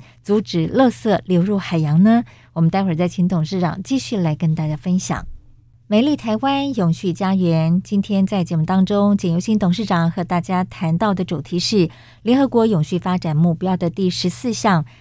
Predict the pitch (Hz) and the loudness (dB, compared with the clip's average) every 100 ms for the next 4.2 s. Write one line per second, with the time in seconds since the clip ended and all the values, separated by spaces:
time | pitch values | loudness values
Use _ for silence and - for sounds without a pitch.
0 | - - 160 170 214 180 - - 190 151 | -12 -4 -2 0 0 0 -2 -2 0 2
1 | 147 147 175 214 196 - 220 135 - - | 0 -2 0 2 2 2 0 0 -6 -20
2 | - - - - 233 247 302 - 240 190 | -20 -12 -6 -4 -2 -2 -2 -2 0 0
3 | 196 208 226 214 226 214 226 208 - 196 | 0 0 0 0 -2 -4 -6 -4 0 2
4 | 190 208 | 2 0